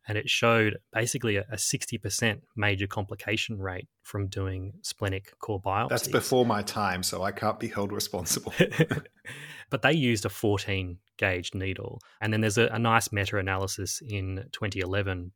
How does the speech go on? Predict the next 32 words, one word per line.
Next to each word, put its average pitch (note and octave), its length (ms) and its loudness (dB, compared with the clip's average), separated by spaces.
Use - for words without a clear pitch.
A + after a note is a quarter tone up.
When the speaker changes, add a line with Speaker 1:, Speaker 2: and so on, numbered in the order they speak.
Speaker 1:
that F#2+ 180 -6
Joe F#2 200 -4
points F#2+ 380 -8
out. F#2+ 300 -2
And G2 300 0
you G#2+ 100 0
basically G#2 400 2
can G2 160 -4
exclude F#2 520 -4
that F#2+ 200 0
nineteen F#2+ 260 0
eighty-five F#2+ 440 0
study F#2 280 -4
as F2+ 80 -6
an F#2 80 -2
outlier. F#2+ 480 0
All D3 140 6
the A2 100 6
other A2 140 6
ones G2 240 2
tend G2 180 -2
to G2 60 -4
use F#2+ 180 -2
about F#2 240 -2
an F2+ 80 -4
eighteen F#2+ 380 -2
gauge F#2+ 260 0
core G2+ 200 -2
biopsy G2+ 520 -2
or F#2+ 180 -4
even F#2 300 -8
smaller. D3 380 -2